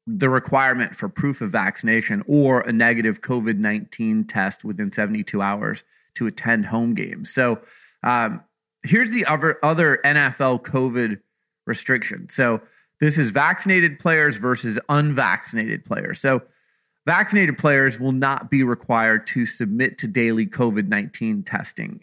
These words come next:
If you're unvaccinated, you have to be tested daily. Vaccinated players will not be required to wear masks at team facilities or during travel.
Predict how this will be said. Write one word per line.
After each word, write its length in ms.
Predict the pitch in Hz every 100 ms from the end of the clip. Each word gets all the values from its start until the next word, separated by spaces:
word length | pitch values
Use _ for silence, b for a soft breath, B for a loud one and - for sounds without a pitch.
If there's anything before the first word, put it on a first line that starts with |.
| -
If 180 | 123 110
you're 100 | 120
unvaccinated, 840 | 190 208 175 127 110 - 110 110 117
you 80 | 120
have 140 | 117
to 60 | 107
be 100 | 110
tested 440 | - 107 - 101
daily. 460 | 123 120 117 92 - _ _ _ -
Vaccinated 720 | 131 165 214 - 165 147 110
players 360 | 135 127 123
will 120 | 113 120
not 260 | 127 120
be 120 | 123
required 440 | 123 113 - 117 113
to 60 |
wear 180 | 107 107
masks 600 | 107 117 120 120 - -
at 120 | 127 -
team 280 | - 120
facilities 580 | 107 110 190 190 165 139
or 40 | 104
during 300 | 127 127 117
travel. 480 | - 143 143 87